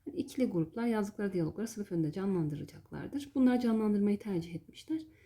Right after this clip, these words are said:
Okuyacaklardır da yaz-, diyebilirsiniz ya da yazmışlardır. Bunu öğretmen toplar ve öğretmen, e, sınıf içerisinde dağıtır ve akran değerlendirmesi yaptırır gibi bir son,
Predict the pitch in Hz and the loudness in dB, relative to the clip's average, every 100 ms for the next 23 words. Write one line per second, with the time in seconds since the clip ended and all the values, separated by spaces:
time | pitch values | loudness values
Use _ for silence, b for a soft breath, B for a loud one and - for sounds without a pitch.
0 | b b 330 - 320 294 285 233 180 165 | b b -2 6 6 8 4 2 0 0
1 | 160 165 160 - 165 - 175 156 151 - | 0 0 -2 -4 -14 -4 0 0 -2 -6
2 | - 220 233 240 247 240 B B _ 247 | -6 -2 0 0 -2 -4 B B _ 2
3 | 254 262 254 - 165 190 208 214 214 208 | 6 4 4 0 0 0 0 2 2 0
4 | 208 214 214 214 202 175 226 - 220 214 | 0 -4 -2 -4 -4 -6 -6 -8 -2 0
5 | 202 196 208 220 - _ - 190 180 180 | -2 -4 -6 -6 -8 _ -8 -4 -2 -4
6 | 175 b b b b - - 226 220 - | -6 b b b b -12 -4 -2 -4 -6
7 | 190 185 185 185 175 208 175 - 233 - | -6 -6 -4 -2 0 -2 -2 -6 -10 -10
8 | - - - - 220 226 220 214 180 165 | -20 -20 -18 -8 -6 -4 0 2 4 4
9 | 165 151 160 160 - 160 156 - 160 226 | 2 0 -2 -4 -8 -8 -8 -6 -6 -6
10 | - B B B _ 226 214 208 233 269 | -12 B B B _ -2 -2 2 2 2
11 | - - 247 226 | -4 -6 0 2